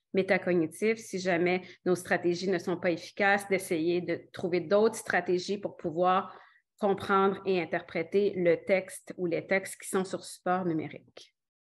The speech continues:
Quelques exemples de lecture, de stratégie de lecture à l'écran. Donc, survoler un texte,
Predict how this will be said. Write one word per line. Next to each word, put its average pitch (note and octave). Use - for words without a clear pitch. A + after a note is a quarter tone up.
Quelques A3+
exemples A#3
de F#3+
lecture, F#3
de F#3
stratégie F#3+
de G3+
lecture G3
à F#3+
l'écran. A#3+
Donc, G3
survoler F3+
un F3
texte, A#3